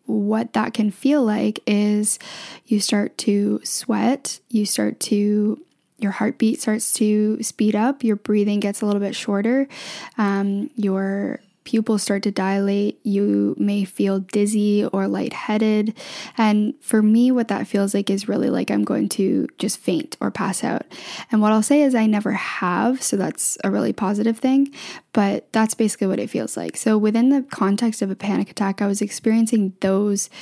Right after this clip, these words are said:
feelings on a daily basis. Then in addition to that, I was also feeling generalized anxiety day to day, and that felt like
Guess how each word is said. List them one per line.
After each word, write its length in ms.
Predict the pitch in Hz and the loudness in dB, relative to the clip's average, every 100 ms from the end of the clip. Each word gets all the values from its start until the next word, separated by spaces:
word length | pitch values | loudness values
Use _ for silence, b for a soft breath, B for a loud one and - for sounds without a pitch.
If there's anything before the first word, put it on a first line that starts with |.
| B B | B B
feelings 760 | - 208 196 208 254 277 277 - | -2 2 4 4 4 4 2 -2
on 140 | 208 | 0
a 80 | 202 | 2
daily 300 | 196 196 196 | 0 0 -2
basis. 520 | - 208 - - 220 - B B B - | -2 -2 -4 -6 -8 -14 B B B -2
Then 300 | 233 254 277 | 2 4 4
in 140 | 254 | 4
addition 380 | 226 208 202 214 | 2 0 2 2
to 100 | 214 | 2
that, 360 | 226 233 240 - _ _ | 2 2 0 -4 _ _
I 120 | 208 | 0
was 180 | 202 202 | 2 2
also 320 | 208 202 220 | 2 0 0
feeling 400 | 202 - 196 202 | 0 0 0 0
generalized 720 | 196 185 202 202 202 202 196 - | 0 0 0 0 0 0 -2 -2
anxiety 760 | 202 196 190 208 220 240 262 | -2 -2 -2 0 2 2 2
day 260 | 226 214 202 | 0 0 0
to 100 | 196 | 0
day, 400 | 190 214 269 277 B B B B - | 0 2 0 0 B B B B 0
and 580 | 220 214 220 220 220 - _ _ _ _ _ _ - | 4 4 4 4 2 -2 _ _ _ _ _ _ -4
that 460 | 196 214 240 330 | -2 0 0 0
felt 300 | - 254 233 | 0 0 0
like 480 | 233 226 226 220 - | 2 2 2 -2 -14